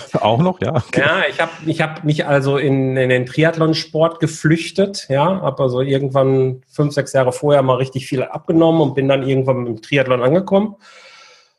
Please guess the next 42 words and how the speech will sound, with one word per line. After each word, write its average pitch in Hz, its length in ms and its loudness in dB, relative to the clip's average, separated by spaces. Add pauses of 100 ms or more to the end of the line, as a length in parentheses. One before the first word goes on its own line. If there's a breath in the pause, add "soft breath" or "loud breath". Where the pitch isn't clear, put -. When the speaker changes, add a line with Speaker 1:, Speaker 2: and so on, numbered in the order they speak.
(260 loud breath)
Speaker 2:
Und 151 1040 2
der 151 180 0
erste 196 380 -2
Tag, 180 420 0
als 165 220 0
ich, 156 340 -6
äh, 143 540 2 (640 loud breath)
ja, 117 420 -2
hier 131 120 -6
zu - 200 -2
Hause 180 380 0
war, 190 300 4
war 156 120 2
ich 143 80 -4
erstmal 139 300 -2
dankbar, 156 460 0
weil 143 140 2
ich 139 120 -4
eben 139 160 -2
viel 147 180 -2
trainieren 139 400 2
konnte. 101 480 -4
Das - 160 -12
war 117 80 0
so 113 100 -4
der 113 120 -2
Gedanke, 117 380 -2
„Oh, 127 100 4
endlich 127 340 -4
kannst 147 200 -4
du 143 40 -8
dich - 80 -8
für 135 80 -10
die 123 60 -4
neue 131 200 4
Saison 127 260 0
richtig 135 260 -8
gut 117 140 -14
vorbereiten“, 139 520 0
hatte 120 180 -2
große 120 300 -10
Ziele. 185 400 0